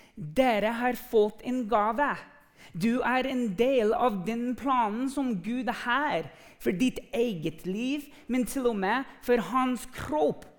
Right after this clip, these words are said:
Kristi kropp, den menigheten her, verdens Kristi kropp, misjonbefalingen. Hver og en av oss har noe å bidra med. Og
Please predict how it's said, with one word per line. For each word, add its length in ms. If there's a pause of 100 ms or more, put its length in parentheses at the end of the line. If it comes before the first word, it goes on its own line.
(340)
Kristi 540
kropp, 420 (500)
den 220
menigheten 800
her, 420 (380)
verdens 720
Kristi 420
kropp, 360 (220)
misjonbefalingen. 1600 (580)
Hver 560
og 220
en 240
av 180
oss 280 (180)
har 400 (380)
noe 480 (720)
å 80
bidra 520
med. 200 (2500)
Og 280